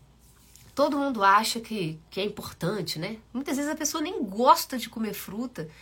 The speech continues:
mas vem a não sei quem pra falar com ela que ela tem que comer a bendita da fruta. Primeiro, as carnes, elas têm todos os nutrientes que a gente precisa.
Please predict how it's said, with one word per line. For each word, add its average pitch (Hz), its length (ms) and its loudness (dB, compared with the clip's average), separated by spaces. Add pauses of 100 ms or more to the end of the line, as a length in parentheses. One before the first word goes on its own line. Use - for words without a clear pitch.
(360)
mas 262 300 2
vem 247 440 0
a 311 100 -2
não 285 120 -2
sei 277 280 -4
quem 269 280 -8
pra 285 120 -2
falar 247 380 4
com 220 140 -4
ela 233 300 -2
que 240 80 -12
ela 240 160 -10 (340)
tem 285 300 0
que - 140 -16
comer 214 320 -6
a 220 40 -6
bendita 196 420 -8
da 220 140 -4
fruta. - 440 -16 (1300)
Primeiro, 160 560 -2
as - 240 2
carnes, 180 640 4
elas 233 280 -4
têm 269 260 -8 (520)
todos 370 520 4
os 302 120 -4
nutrientes 233 540 -4
que - 80 -12
a - 20 -8
gente 190 140 -10
precisa. - 520 -12